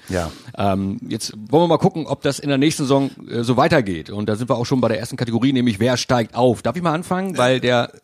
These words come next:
Speaker 2: ich mach einfach den, den Standardtipp. Ich hab meine ganzen Ergebnisse vom, äh, Kernforschungszentrum Jülich überprüfen lassen.
Speaker 1: Ja.
Speaker 2: Das heißt, ähm, da geht eigentlich nichts dran vorbei. Also ich habe tatsächlich K I als Hilfe. Aufsteiger bei mir ist, äh, diesmal schafft es wirklich. Es ist der H S V. Sie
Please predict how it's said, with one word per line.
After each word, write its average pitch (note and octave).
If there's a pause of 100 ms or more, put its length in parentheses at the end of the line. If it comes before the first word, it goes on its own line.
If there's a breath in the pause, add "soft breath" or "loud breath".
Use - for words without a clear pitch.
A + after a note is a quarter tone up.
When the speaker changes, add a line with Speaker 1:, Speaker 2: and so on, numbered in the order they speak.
(100)
Speaker 2:
ich A2
mach B2+
einfach B2+
den, A2 (280 loud breath)
den A2+
Standardtipp. C3
Ich C3
hab -
meine C#3+
ganzen D3+
Ergebnisse C3
vom, A#2+
äh, A2
Kernforschungszentrum B2+
Jülich G#2+
überprüfen F#2+
lassen. G2 (120 loud breath)
Speaker 1:
Ja. G2 (140)
Speaker 2:
Das G#2
heißt, G#2
ähm, F#2+ (180)
da A2
geht A2+
eigentlich A#2 (460)
nichts D#3
dran A2+
vorbei. A2
Also G#2+
ich A2
habe -
tatsächlich G#2 (280 soft breath)
K A#2
I A#2+
als A2+
Hilfe. A2 (400 loud breath)
Aufsteiger F#3
bei D3+
mir C#3
ist, -
äh, A#2
diesmal D3
schafft A2+
es F#2+
wirklich. E2+
Es -
ist D#3
der B2
H A2
S G#2
V. D2 (320)
Sie G#2